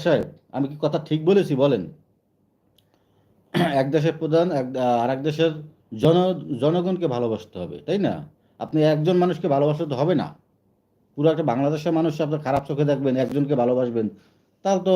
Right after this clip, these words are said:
আপনি মানুষের কাতারে পড়েন না, তাই না? এটা বাস্তব কথা আর কি।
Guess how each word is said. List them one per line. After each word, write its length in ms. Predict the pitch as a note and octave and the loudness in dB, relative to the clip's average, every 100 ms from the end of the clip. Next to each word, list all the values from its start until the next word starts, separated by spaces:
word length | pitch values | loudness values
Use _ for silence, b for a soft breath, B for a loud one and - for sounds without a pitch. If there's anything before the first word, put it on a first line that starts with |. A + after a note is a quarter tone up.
| F3 D3+ | 4 2
আপনি 140 | E3+ D3+ | 0 2
মানুষের 280 | D3+ D3+ D3+ | 2 0 0
কাতারে 300 | D3 D3 D3+ B2+ | 0 0 0 2
পড়েন 200 | A2 F#2+ F2 | -2 -2 -6
না, 60 | F2 | -2
তাই 120 | G#3+ F#3 | 0 0
না? 60 | F2+ - _ _ _ - | -2 -6 _ _ _ -6
এটা 100 | G3 | -2
বাস্তব 280 | F#3 - D#3+ - | 0 0 -4 -4
কথা 160 | G2 F#2 | -6 -6
আর 60 | D#2+ | -8
কি। 80 | A#2+ | -8